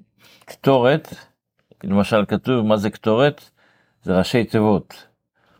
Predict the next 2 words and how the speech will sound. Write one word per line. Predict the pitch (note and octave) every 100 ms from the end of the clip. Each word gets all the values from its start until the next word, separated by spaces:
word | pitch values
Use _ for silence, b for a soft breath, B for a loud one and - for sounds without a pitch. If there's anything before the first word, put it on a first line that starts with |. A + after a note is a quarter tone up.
| _ _ _ _
קדושה, | - - G#2 - A#2 A2+ C#3+ - _ _ _ _ _ _ _ _
טהרה, | B2 G2+ F#2+ F#2 G2+